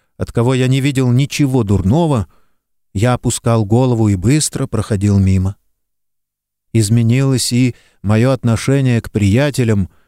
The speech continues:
которых я раньше без смущения просил угостить меня,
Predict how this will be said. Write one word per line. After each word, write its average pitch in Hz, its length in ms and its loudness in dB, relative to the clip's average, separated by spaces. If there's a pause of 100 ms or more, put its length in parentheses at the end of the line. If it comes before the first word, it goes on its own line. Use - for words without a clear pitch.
(140)
которых 123 440 -2
я 113 140 2
раньше 127 440 -2
без 110 240 -2
смущения 160 800 0
просил 131 460 -2
угостить 117 560 -4
меня, 82 280 -6